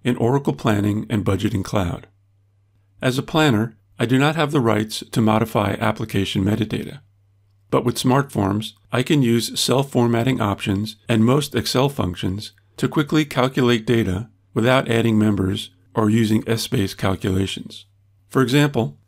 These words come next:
I can calculate variances and compute for commissions within a form using Excel functions or formulas.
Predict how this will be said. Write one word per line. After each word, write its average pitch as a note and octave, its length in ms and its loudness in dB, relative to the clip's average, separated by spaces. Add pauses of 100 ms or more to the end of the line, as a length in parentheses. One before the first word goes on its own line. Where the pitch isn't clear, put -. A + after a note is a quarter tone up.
(200)
I C3+ 140 0
can D#3 160 0
calculate B2 600 0
variances A2+ 720 0 (200)
and B2 160 0
compute B2 340 -2
for B2+ 140 -4
commissions A#2 720 -2 (100)
within A#2 240 0
a C#3 60 2
form A2 560 -2 (340)
using C3+ 300 4
Excel B2 400 0
functions G#2+ 600 -2
or G#2+ 100 -2
formulas. - 680 -4